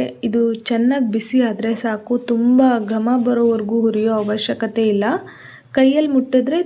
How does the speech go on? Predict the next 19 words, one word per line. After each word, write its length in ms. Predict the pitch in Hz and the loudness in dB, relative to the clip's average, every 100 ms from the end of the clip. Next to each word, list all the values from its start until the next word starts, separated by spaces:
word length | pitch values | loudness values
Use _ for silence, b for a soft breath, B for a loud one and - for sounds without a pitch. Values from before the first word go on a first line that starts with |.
| - | -2
ತುಂಬ 300 | 247 247 269 247 | 0 2 2 2
ಬಿಸಿ 260 | 226 226 240 214 | -2 -2 -2 -2
ಅಂತ 140 | 214 220 | -4 -4
ಅನ್ನಿಸ್ಬೇಕು, 680 | 214 220 - 220 208 208 320 403 - | -2 -4 -6 -4 -4 -2 -4 -2 0
ಅಷ್ಟಾದ್ರೆ 500 | 262 - 233 202 208 233 254 | 0 0 -4 -4 -4 -4 -2
ಸಾಕು. 360 | 220 208 - 381 - B B B B B B 269 | -4 -4 0 0 -2 B B B B B B 0
ಈಗ 100 | 285 269 | 4 4
ನೋಡಿ, 180 | 247 285 330 233 | 6 4 4 4
ಗೋಧಿ 260 | 240 254 277 | 4 4 0
ಹಿಟ್ಟನ್ನ 460 | 262 247 233 247 247 | 0 0 2 4 4
ಹುರಿದಿದ್ದಾದ 600 | 233 202 262 233 214 226 233 262 | 2 2 2 2 2 0 4 4
ನಂತರ 240 | 220 220 240 339 B B B - 240 | 4 0 -2 -4 B B B -2 2
ಬಾಳೆಹಣ್ಣನ್ನ 720 | 269 302 302 277 254 240 247 262 262 - b b b _ 226 | 2 0 0 2 2 2 2 2 -2 -6 b b b _ 0
ಗ್ರೈಂಡ್ 300 | 240 247 277 285 | 2 4 2 2
ಮಾಡಿ 220 | 240 226 240 | 0 2 0
ಇಟ್ಕೊಂಡಿದ್ವಲ್ಲ, 760 | - - 220 214 202 214 233 294 285 226 | -2 -4 -2 -2 -2 2 2 2 -2 0
ಆ 20 | 240 277 262 | 0 0 2
ಪೇಸ್ಟನ್ನ 520 | 233 233 - 226 233 233 | 2 2 0 0 0 0
ಸೇರಿಸಿ 380 | 240 214 208 285 | 0 0 0 -2